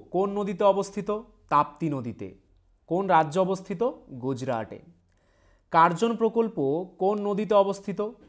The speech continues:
কার্জন নদীতে, এটাও গুজরাটে অবস্থিত। রানা প্রতাপ সাগর প্রকল্প চম্বল নদীতে অবস্থিত। কোন রাজ্যে অবস্থিত এই চম্বল নদী? রাজস্থানে। জওহর সাগর প্রকল্প,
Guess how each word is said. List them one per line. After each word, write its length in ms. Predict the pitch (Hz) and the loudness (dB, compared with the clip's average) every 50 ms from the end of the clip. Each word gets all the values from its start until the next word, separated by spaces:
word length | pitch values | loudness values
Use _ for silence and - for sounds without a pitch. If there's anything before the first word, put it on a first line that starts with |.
| _ _ - | _ _ 0
কার্জন 420 | 151 143 151 156 147 - 185 180 180 185 | 2 4 4 2 0 -4 -4 -4 -4 -4
নদীতে, 300 | 175 175 170 175 190 196 233 - _ _ - | -4 -4 -4 -6 -8 -8 -8 -12 _ _ -10
এটাও 280 | 127 120 123 139 156 175 | -8 -4 0 0 0 0
গুজরাটে 440 | 156 135 127 113 120 123 127 143 196 214 - | 0 -4 -8 -4 -2 -4 -2 -2 -4 -8 -6
অবস্থিত। 460 | - 120 110 117 113 - - 127 104 110 110 - _ _ _ _ _ _ _ _ _ _ _ _ _ _ _ _ _ - | -6 -6 -6 -6 -8 -10 -14 -16 -16 -16 -18 -18 _ _ _ _ _ _ _ _ _ _ _ _ _ _ _ _ _ 0
রানা 260 | 127 139 156 180 185 | 2 2 4 4 2
প্রতাপ 360 | 185 175 165 160 180 190 185 | 2 0 0 2 4 2 2
সাগর 320 | 185 - 196 190 175 190 190 | 2 0 -2 0 0 0 -2
প্রকল্প 400 | 170 190 185 175 190 185 185 175 185 185 185 185 - _ _ _ _ | -2 -4 -4 -2 -2 -4 -2 -4 -4 -6 -6 -8 -12 _ _ _ _
চম্বল 380 | - 160 151 156 160 165 180 185 180 180 | -2 0 0 0 0 -2 -2 -2 0 -2
নদীতে 240 | 175 180 175 185 | -2 -4 -2 0
অবস্থিত। 440 | 180 170 170 170 175 - - 180 175 185 190 196 _ _ _ _ _ _ _ _ _ - | 0 0 0 -4 -8 -8 -12 -10 -10 -10 -12 -12 _ _ _ _ _ _ _ _ _ -4
কোন 140 | 165 180 185 180 | -4 -2 0 0
রাজ্যে 260 | 185 180 170 160 190 | 0 0 0 -2 -4
অবস্থিত 340 | 185 175 190 180 - 196 170 | -4 -4 -4 -8 -8 -8 -6
এই 120 | 185 185 180 | -4 -4 -4
চম্বল 360 | 185 185 175 175 170 185 185 185 185 | -4 -6 -6 -6 -6 -6 -4 -4 -4
নদী? 200 | 185 175 220 254 277 _ _ _ - | -6 -6 -8 -10 -12 _ _ _ -6
রাজস্থানে। 640 | 123 120 120 123 135 135 135 - - - 110 104 104 - _ _ _ _ _ _ _ _ _ _ _ _ _ _ _ _ _ _ _ _ _ _ _ - | -4 -2 -2 -2 -4 -6 -6 -8 -12 -12 -12 -12 -12 -18 _ _ _ _ _ _ _ _ _ _ _ _ _ _ _ _ _ _ _ _ _ _ _ -12
জওহর 440 | 127 117 160 165 180 185 190 185 196 | -2 4 6 8 8 6 4 2 0
সাগর 320 | - 202 208 185 202 190 | 0 0 2 2 2 0
প্রকল্প, 400 | 185 196 202 185 202 202 196 196 | 0 -2 -2 0 0 -2 0 0